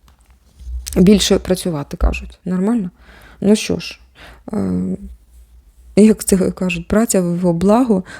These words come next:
вона свята. Ну, щось таке ди-, дивне. Можливо, е, тут просто перенапруження якесь таке людина відчуває, тому що тут ще десяточка, вона,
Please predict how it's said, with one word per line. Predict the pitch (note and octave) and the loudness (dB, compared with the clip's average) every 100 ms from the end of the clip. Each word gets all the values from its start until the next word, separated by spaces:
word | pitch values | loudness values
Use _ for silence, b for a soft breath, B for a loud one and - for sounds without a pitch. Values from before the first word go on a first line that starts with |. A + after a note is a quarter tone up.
| B | B
вона | G3 F#3 G#3 G3+ F3 E3 _ - _ _ | 0 2 2 2 0 -4 _ -20 _ _
свята. | - - F#3 - D#3+ - B B B B _ - _ _ _ | -8 0 0 0 -6 -8 B B B B _ -20 _ _ _
Ну, | G3 F#3 A3+ | -2 2 2
щось | - A3+ | 2 0
таке | - G#3 G3 | 0 0 2
ди-, | F3 F3 | 2 2
дивне. | E3+ F#3 E3 D#3+ - - | 4 2 2 -6 -10 -8
Можливо, | F#3 F3+ G3 G#3 F#3+ F#3 F3 - | -4 0 2 2 2 0 -2 -4
е, | F#3 F3 E3+ | -6 -4 -6
тут | - F#3+ | -6 -4
просто | F#3+ G3+ - F#3 | -4 -4 -2 -2
перенапруження | F3+ F#3+ F#3 F#3 B3+ B3 G3 | 2 2 2 0 -2 0 0
якесь | F3 D#3+ - - | 0 -2 -6 -8
таке | F3+ F3+ F3 | -6 -2 0
людина | E3+ F3+ E3 E3 | 0 -2 -2 -2
відчуває, | E3 - E3+ E3+ D#3+ | -2 -2 -4 -2 -4
тому | - F3 | -2 -2
що | F3+ F3+ | -2 -2
тут | F3 F3 | -4 -4
ще | - | -2
десяточка, | E3+ E3+ F#3+ G3 - - | 0 0 0 -2 -6 -6
вона, | E3+ F3 F3 | -4 0 0